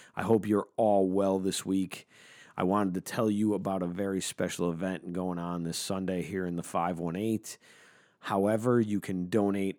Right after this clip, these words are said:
anywhere in the world, anywhere in the country. Our friend Jacques Equier,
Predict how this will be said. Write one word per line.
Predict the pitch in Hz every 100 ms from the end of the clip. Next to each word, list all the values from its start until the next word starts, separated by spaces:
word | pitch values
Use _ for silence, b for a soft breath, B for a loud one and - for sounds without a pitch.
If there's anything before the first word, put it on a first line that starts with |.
| -
anywhere | 147 156 131 123 120 110
in |
the | 107
world, | 110 139 139 131 107
anywhere | 95 92 90
in |
the | 87
country. | - 87 71 58 - B B B B
Our | - 95
friend | - - 120 110 104 95 87
Jacques | 90 104 98 -
Equier, | 90 - 87 69 73 90